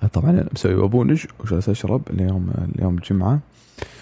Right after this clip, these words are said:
وراح نرجع للجامعة إن شاء الله بعد،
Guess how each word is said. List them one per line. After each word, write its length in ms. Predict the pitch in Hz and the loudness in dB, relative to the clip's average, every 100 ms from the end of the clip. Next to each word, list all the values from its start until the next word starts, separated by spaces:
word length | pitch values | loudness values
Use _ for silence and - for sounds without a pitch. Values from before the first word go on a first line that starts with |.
| - - - - - _ | -20 -20 -20 -20 -20 _
وراح 500 | 98 104 110 117 113 | 2 4 6 4 4
نرجع 300 | 123 127 123 | 2 4 4
للجامعة 560 | 110 117 113 127 135 110 | 4 2 2 2 4 4
إن 80 | 113 | 2
شاء 260 | - 123 | 2 2
الله 300 | 127 113 104 | 4 4 2
بعد، 360 | 101 95 95 | 2 0 0